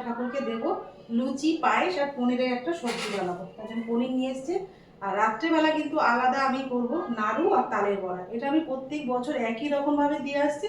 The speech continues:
তো, ওই জন্য আমি নিয়মটা একই রাখার চেষ্টা করছি, ওই জন্য আলাদা কিছু করছি না। ভাবলাম অনেকে দুপুরবেলা সব কিছু একসাথে করেই দিয়ে দেয়, কিন্তু আমি তিন বেলা তিনভাবে আলাদা আলাদা করে ঠাকুরকে ভোগ নিবেদন করি, ওই জন্য আমি ওইভাবেই করছি। সেই তো আমাকে সন্ধেবেলা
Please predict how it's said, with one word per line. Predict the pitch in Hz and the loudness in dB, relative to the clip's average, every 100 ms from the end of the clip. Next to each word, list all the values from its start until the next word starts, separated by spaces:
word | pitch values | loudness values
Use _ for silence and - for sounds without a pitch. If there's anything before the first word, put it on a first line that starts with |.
| - | -4
তো, | 233 - - - - | -6 -6 -12 -18 -10
ওই | 254 | -4
জন্য | 285 | 2
আমি | 285 294 277 | 4 4 2
নিয়মটা | 285 285 | 2 2
একই | 269 254 277 | 0 0 0
রাখার | 262 262 254 | 0 0 -4
চেষ্টা | 240 240 233 | -6 -4 -4
করছি, | 233 233 | -4 -2
ওই | 240 | 0
জন্য | 262 | 0
আলাদা | 226 226 240 | -2 -2 -4
কিছু | 240 247 | -4 -6
করছি | 233 - | -8 -4
না। | 294 | -4
ভাবলাম | 226 220 247 254 - - - | -4 -4 -4 -4 -8 -16 -8
অনেকে | 240 285 294 285 | -2 -2 0 -2
দুপুরবেলা | 285 302 311 320 | -2 0 2 2
সব | 311 294 | 0 -2
কিছু | 294 302 | -2 0
একসাথে | 277 269 262 285 | -2 -2 -6 -4
করেই | 277 302 240 | 0 0 0
দিয়ে | 220 | 0
দেয়, | 214 | -2
কিন্তু | 269 277 | -2 -2
আমি | 277 285 | -2 -2
তিন | 269 269 | -2 -2
বেলা | 277 285 - | 0 0 0
তিনভাবে | 254 254 254 254 - - | -2 0 0 -2 -4 -8
আলাদা | - 220 226 | -10 -8 -6
আলাদা | 233 247 240 | -4 -4 -4
করে | 254 262 | -4 -4
ঠাকুরকে | 220 220 - 262 254 - - - | -6 -8 -6 -6 -6 -12 -18 -8
ভোগ | 208 233 247 | 0 2 2
নিবেদন | 254 254 254 | 2 2 2
করি, | 262 294 | 0 -2
ওই | 240 233 | -2 -2
জন্য | 233 | -2
আমি | 226 226 | 0 0
ওইভাবেই | 220 226 226 233 | -2 -2 -4 -4
করছি। | 208 - - 294 - - - - - - - - - - - - - - - | -6 -8 -12 -18 -18 -20 -20 -20 -20 -20 -20 -20 -20 -20 -20 -20 -20 -16 -8
সেই | 254 | 0
তো | 277 294 | 4 6
আমাকে | 302 294 | 6 2
সন্ধেবেলা | 285 277 285 294 | 0 0 4 6